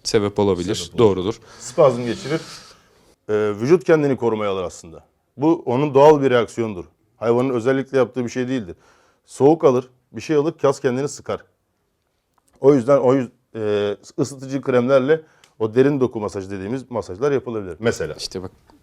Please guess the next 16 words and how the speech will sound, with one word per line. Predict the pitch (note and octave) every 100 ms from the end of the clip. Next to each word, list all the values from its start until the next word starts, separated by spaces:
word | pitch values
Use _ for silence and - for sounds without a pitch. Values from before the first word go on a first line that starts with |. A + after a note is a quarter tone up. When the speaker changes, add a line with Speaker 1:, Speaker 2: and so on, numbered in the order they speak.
| -
Speaker 1:
bu | A#2+
da | G2+ G#2+
bir | B2
püf | - A2 -
noktası. | G2+ - - -
Soğutucu | F2 A2+ G#2 A2+ G#2+ A2 F#2 -
kremle | A2 G2+ G2
yaptığımız | A2 G#2 - G2 F2
zaman | A2
Speaker 2:
Aynen. | C3+ -
Speaker 1:
tam | B2+ A#2+
tersi | - G2+ -
Speaker 2:
Tam | - C#3
Speaker 1:
oluyor. | C#3+
Speaker 2:
tersi | A2 F2+ F2+
olur. | D#2+